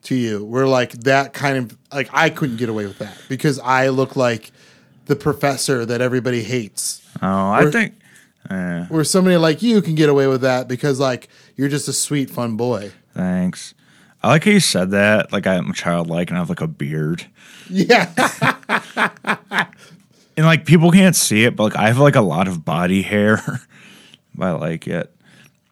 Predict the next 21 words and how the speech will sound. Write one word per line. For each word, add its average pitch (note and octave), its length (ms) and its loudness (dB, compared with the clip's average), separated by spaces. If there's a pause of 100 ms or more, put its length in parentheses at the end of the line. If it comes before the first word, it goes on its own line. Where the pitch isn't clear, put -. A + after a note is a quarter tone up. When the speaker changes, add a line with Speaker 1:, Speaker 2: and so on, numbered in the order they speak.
(1200)
Speaker 2:
<laughs> - 100 -12 (680)
I D3 100 6
think A3 120 6
you're A#3 100 8
really G#3+ 160 8
funny E3 280 6
too. B2+ 260 6
I B2 60 8
think D3+ 120 6
you D3 60 6
have C3+ 160 6
a A2 40 0
good, A2+ 200 -2
I A#2+ 80 4
think C#3+ 160 4
you D3 80 8
have C3 100 8
a B2 40 6
good B2+ 140 6
stage A2 400 4
presence. A#2 580 2